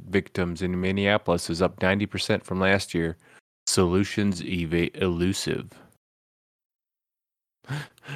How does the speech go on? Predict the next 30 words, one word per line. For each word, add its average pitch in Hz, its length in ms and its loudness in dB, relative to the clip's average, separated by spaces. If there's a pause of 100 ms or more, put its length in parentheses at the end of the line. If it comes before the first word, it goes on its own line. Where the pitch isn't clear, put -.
(200)
Amid 98 340 0
struggles 92 580 2
to 90 120 4
develop 82 500 2
a 85 40 -2
new 101 260 2
approach - 600 -2
to - 80 -12
public 87 260 -2
safety, 92 480 -2 (540)
there 98 160 6
is, 82 240 0 (180)
there 95 180 2
is 90 120 0
a 90 80 2
despairingly 104 720 2
familiar 95 480 2
problem: 87 400 4
how 90 280 4
to 101 100 2
curb 92 420 2
surging 87 400 0
violence 82 680 0 (380)
as 78 180 -4
the 80 100 -2
weather 80 360 2
warms. 76 840 -4 (2750)
Yeah, - 140 -6
that's - 160 -8
funny. - 380 -8